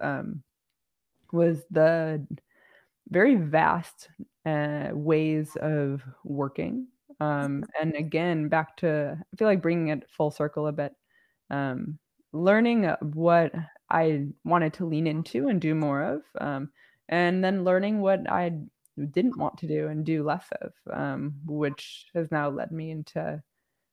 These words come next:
Speaker 1: what I really wanna keep doing, uh, more of.
Speaker 2: Mm-hmm.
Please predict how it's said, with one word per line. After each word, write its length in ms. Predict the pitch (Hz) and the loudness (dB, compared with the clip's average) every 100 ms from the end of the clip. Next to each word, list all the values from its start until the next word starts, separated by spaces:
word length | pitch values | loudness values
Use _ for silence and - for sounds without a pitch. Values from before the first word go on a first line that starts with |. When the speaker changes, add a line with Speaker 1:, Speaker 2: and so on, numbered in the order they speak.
| _ _ | _ _
Speaker 1:
what 320 | - 160 143 - _ _ _ _ - | 0 2 2 -4 _ _ _ _ -2
I 60 | 151 | 0
really 400 | 170 165 156 147 | 4 4 2 0
wanna 240 | 143 147 | -2 -4
keep 260 | - 151 - | -4 -4 2
doing, 540 | 175 147 143 143 143 | 4 4 2 -2 -4
uh, 240 | - 151 156 | -4 -4 -4
more 280 | 156 147 147 | -2 -2 -4
of. 160 | 180 - _ _ _ _ _ _ _ _ _ _ _ _ _ _ _ _ _ | -8 -14 _ _ _ _ _ _ _ _ _ _ _ _ _ _ _ _ _
Speaker 2:
Mm-hmm. 300 | 247 233 226 | -12 -10 -12